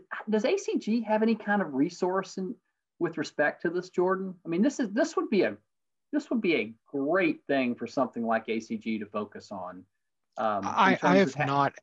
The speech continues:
Speaker 2: asked them. Um, it could be interesting to do that plug, you know, almost as, like, a veteran initiative.
Speaker 1: Yeah.
Speaker 2: Um, but I, I think,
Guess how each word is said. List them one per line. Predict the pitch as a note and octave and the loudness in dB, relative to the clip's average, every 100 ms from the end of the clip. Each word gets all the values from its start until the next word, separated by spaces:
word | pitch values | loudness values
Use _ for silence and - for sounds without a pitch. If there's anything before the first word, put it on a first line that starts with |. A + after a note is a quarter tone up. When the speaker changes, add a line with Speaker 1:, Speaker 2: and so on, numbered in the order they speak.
| _ - | _ -2
Speaker 2:
asked | C3 C3 - - | 0 2 0 0
them. | D#3 E3+ E3+ - - _ | 0 0 -8 -16 -20 _
Um, | D3+ D3 C3+ B2+ A#2 A2 - _ _ _ _ _ _ _ _ - | 2 4 6 4 2 -10 -18 _ _ _ _ _ _ _ _ -4
it | E3+ | -2
could | F3 | 0
be | D3 D3 | 2 2
interesting | D#3 - D#3+ - C#3+ | 2 2 2 2 -4
to | - C3 | -6 -4
do | C3 | 0
that | A#2+ A2 - | 2 0 -2
plug, | G#2+ C3 A#2+ A2+ A2 - - _ | -2 2 2 0 -6 -18 -20 _
you | - | -10
know, | D3 | -8
almost | - C#3+ D3 - | -6 -4 -4 -4
as, | A#2 | -4
like, | A#2+ A2+ - _ _ _ _ - C3 | -4 -6 -14 _ _ _ _ -8 -8
a | |
veteran | A2+ B2+ B2 A2 | 0 0 0 -4
initiative. | G#2+ B2 C3 - G#2 F#2 F2+ - - - - - | -4 -2 0 0 -2 -6 -8 -16 -20 -20 -20 -4
Speaker 1:
Yeah. | G3 G#3 - | 0 0 2
Speaker 2:
Um, | C#3 C#3 C3 B2+ - - - - _ F3+ | 6 6 4 0 -12 -20 -20 -20 _ 2
but | F3+ | 4
I, | F3+ F3 | 4 4
I | F#3 | 4
think, | E3+ G#3+ F#3 | 6 4 4